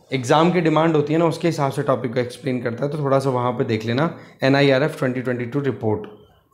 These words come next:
for यूपीएससी। तो ऊपर लिंक मिल जाएगा, या तो इनसाइट्स आईएएस का या दृष्टि का, दोनों में से बढ़िया वेबसाइट जो आपको लगे उस पे देख लेना वो कंटेंट। न्यूज़ देख लेना कि आज ही की अपडेटेड हो, है ना, आज डेट होगी सोलह जुलाई, तो सोलह जुलाई वहाँ पे लिखा हुआ आ जाएगा,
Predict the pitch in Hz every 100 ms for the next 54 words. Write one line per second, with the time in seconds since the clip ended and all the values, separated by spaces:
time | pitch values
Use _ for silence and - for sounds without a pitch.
0 | - 139 123 117 113 113 - 117 104 -
1 | - - 117 113 135 131 170 139 135 117
2 | 120 123 131 131 131 131 151 151 156 147
3 | 151 151 175 180 180 - - 139 123 123
4 | - 139 147 139 135 143 143 135 127 135
5 | 131 117 139 123 123 120 117 117 113 147
6 | 143 127 110 101 110 107 107 107 104 104
7 | 95 - - - - _ 120 135 165 165
8 | 143 151 165 175 180 165 135 131 143 151
9 | 123 123 120 117 98 107 175 196 - -
10 | _ 120 123 135 135 147 185 156 147 135
11 | 120 104 104 135 143 147 147 135 143 131
12 | 123 147 135 127 131 135 120 127 131 113